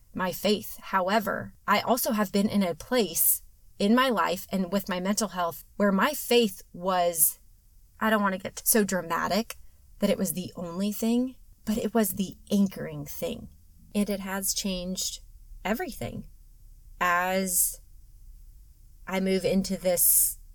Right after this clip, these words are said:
kind of next chapter of getting to live my life in a different way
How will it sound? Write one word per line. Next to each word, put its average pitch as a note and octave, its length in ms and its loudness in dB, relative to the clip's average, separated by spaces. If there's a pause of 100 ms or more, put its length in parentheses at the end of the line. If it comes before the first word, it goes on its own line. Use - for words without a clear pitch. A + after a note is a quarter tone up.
(160)
kind F#3+ 180 -2
of F3 120 -2
next F3 500 -4
chapter - 580 -4
of E3+ 520 -6 (680)
getting F#3 280 -2
to G3 100 2
live G3 180 0
my G#3 160 4
life A3 380 0
in F#3+ 100 -2
a E3+ 80 -2
different F#3 360 -4
way F3 400 2